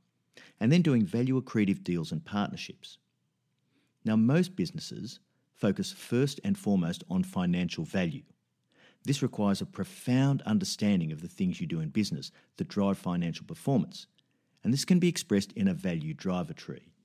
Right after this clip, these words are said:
So, for example, at C S Energy,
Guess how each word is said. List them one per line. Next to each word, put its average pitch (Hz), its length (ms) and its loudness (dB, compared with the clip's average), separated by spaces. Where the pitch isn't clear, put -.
So, 151 180 8
for 143 120 6
example, 135 320 6
at 123 80 0
C 170 220 4
S - 120 4
Energy, 101 460 4